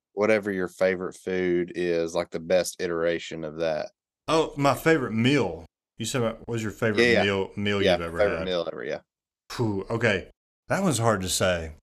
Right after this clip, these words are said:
Speaker 1: I don't
Speaker 2: honestly.
Speaker 1: know the answer for me. I've had
Speaker 2: I,
Speaker 1: really good food.
Speaker 2: I'm just gonna say the one that comes to mind. It may not be my favorite meal ever, but it might, 'cause it definitely came to mind first. There's a place called Yak and Yeti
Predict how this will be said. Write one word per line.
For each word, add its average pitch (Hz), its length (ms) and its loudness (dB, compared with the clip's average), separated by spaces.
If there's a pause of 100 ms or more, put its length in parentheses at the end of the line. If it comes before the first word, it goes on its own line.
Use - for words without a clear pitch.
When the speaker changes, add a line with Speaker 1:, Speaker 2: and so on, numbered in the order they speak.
(180)
Speaker 1:
I 95 40 2
don't 95 180 4
Speaker 2:
honestly. 92 240 2
Speaker 1:
know 107 40 6
the 87 80 2
answer 82 300 -6
for - 120 -14
me. 85 340 -6 (180)
I've 101 120 -4
had 113 100 4
Speaker 2:
I, 120 120 4
Speaker 1:
really 87 360 -6
good 85 220 -12
food. - 300 -12 (280)
Speaker 2:
I'm 120 140 0
just 170 200 0
gonna 151 160 2
say 127 280 2
the 110 140 0
one 110 320 0
that 95 240 -8
comes 104 320 -2
to - 80 -6
mind. 92 600 -4 (220)
It 113 100 -6
may 117 200 2
not 139 200 0
be 127 80 0
my 120 180 2
favorite 110 460 -4 (180)
meal 98 440 -2
ever, 127 540 0 (520)
but 117 160 2
it 127 120 0
might, 120 300 0 (120)
'cause 95 200 -6
it - 80 -18 (160)
definitely 107 320 -2
came 98 220 -4
to 92 60 -4
mind 85 280 -4
first. 82 420 -6 (560)
There's 98 180 -2
a 101 40 -4
place 143 340 0
called 123 260 2
Yak 101 380 2
and 110 140 0
Yeti 80 540 -4